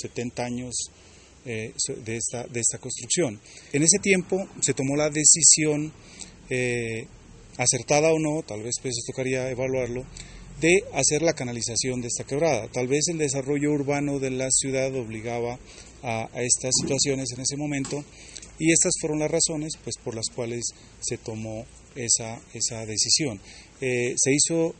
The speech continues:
eh, la canalización de esta quebrada con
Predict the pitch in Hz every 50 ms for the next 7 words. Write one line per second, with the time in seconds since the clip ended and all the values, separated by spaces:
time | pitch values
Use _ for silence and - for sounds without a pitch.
0 | - - 143 127 123 120 120 127 - 131 117 113 113 - - 113 117 120 117 104
1 | 127 123 - 135 143 143 143 135 139 143 139 - - 143 - - 147 147 143 139
2 | 135 135 143 147 - - - - - - - - - - - - - - 131 127
3 | 123 120 120 120 117 117 117 113 117 113 113 113 131